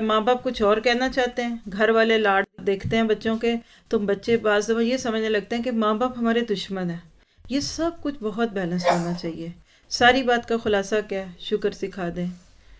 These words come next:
क्योंकि माँ बाप के बारे में एक अलग lecture है, इसलिए वो फिर ही बात हो सकती है। लेकिन यहाँ जो बात क्या है, "वहीं जाहदक अला अन तुशरिक बी मा लैसा लक बिही इल्म", अगर वो तुझे मजबूर कर दें इस बात पर कि तू मेरे साथ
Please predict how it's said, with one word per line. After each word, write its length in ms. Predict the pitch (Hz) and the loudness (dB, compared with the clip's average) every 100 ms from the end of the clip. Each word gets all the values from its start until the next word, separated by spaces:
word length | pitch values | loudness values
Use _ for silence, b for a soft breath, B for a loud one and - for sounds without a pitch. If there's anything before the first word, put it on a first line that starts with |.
| b - | b -4
क्योंकि 440 | 226 226 196 214 | 0 0 -2 -2
माँ 220 | 202 202 196 | 0 0 2
बाप 240 | 202 208 | 2 2
के 100 | 220 | 0
बारे 300 | 208 202 202 | 2 4 4
में 120 | 208 202 | 2 0
एक 120 | 202 | 0
अलग 240 | 196 208 | 0 2
lecture 400 | 220 208 - 214 | 0 0 2 2
है, 60 | 214 | 2
इसलिए 320 | 208 208 208 | 0 0 0
वो 200 | 196 190 - | 0 -2 0
फिर 120 | 208 | 0
ही 120 | 220 - | -2 -4
बात 260 | 202 202 220 | -2 -2 -2
हो 80 | 196 | -2
सकती 320 | 202 202 247 | -4 -2 0
है। 120 | 269 B B - | 0 B B 0
लेकिन 260 | 240 269 247 | 2 2 4
यहाँ 400 | 202 220 262 311 | 6 6 6 4
जो 120 | 311 | 4
बात 300 | 226 208 208 | 4 4 4
क्या 200 | 214 202 | 2 4
है, 180 | 208 220 | 4 4
"वहीं 260 | 214 214 190 | 4 0 0
जाहदक 680 | 196 214 233 262 262 262 | 2 4 4 4 4 4
अला 300 | 247 220 208 208 | 4 4 4 2
अन 300 | 208 196 196 226 | 0 -4 -2 0
तुशरिक 400 | 240 269 277 269 | 0 -2 0 0
बी 300 | 226 233 214 | 2 0 0
मा 200 | 196 196 | 0 2
लैसा 380 | 202 233 254 254 | 2 2 0 -2
लक 220 | 247 240 | 0 -2
बिही 340 | 214 226 226 | -2 0 2
इल्म", 160 | 254 302 B B B B | 2 0 B B B B
अगर 220 | 247 294 | 2 2
वो 120 | 311 320 | 2 0
तुझे 260 | 294 311 | 0 0
मजबूर 460 | 294 262 214 240 302 | 2 0 0 0 0
कर 220 | 294 269 | 2 0
दें 140 | 233 | 0
इस 160 | 254 - | -2 -2
बात 280 | 202 202 202 | 0 0 0
पर 140 | 233 - | -2 -2
कि 120 | 262 | -4
तू 160 | 269 | -4
मेरे 260 | 240 208 208 | 0 2 2
साथ 220 | 208 247 | 0 -4